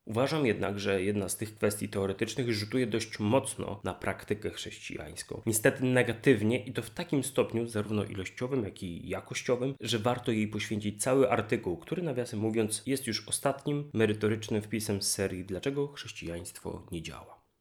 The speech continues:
Zapraszam do lektury i dyskusji. Razem, a jednak osobno. To ciekawy paradoks,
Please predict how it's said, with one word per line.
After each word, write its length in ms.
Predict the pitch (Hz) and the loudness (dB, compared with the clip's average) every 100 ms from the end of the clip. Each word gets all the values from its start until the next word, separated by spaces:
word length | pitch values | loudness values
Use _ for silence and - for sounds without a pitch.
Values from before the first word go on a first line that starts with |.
| _ | _
Zapraszam 460 | - 123 - 107 107 | -2 -2 0 0 0
do 80 | 92 | 0
lektury 460 | - - 110 107 104 | -6 -6 -2 -2 -2
i 160 | 98 90 | -4 -6
dyskusji. 640 | 90 - - - - - - _ _ _ _ _ _ _ _ _ _ | -4 -8 -8 -12 -10 -10 -16 _ _ _ _ _ _ _ _ _ _
Razem, 540 | 95 110 139 147 147 147 | 2 4 6 4 2 0
a 80 | 98 | -4
jednak 500 | 98 98 101 98 - | -2 -2 -4 -4 -6
osobno. 580 | 104 101 90 87 98 - _ _ _ _ _ _ - | -2 0 -2 -6 -10 -14 _ _ _ _ _ _ -2
To 120 | 190 | 0
ciekawy 400 | - - 110 107 | 0 -2 -2 -2
paradoks, 800 | 107 131 143 98 85 - - | -2 2 2 2 -4 -10 -14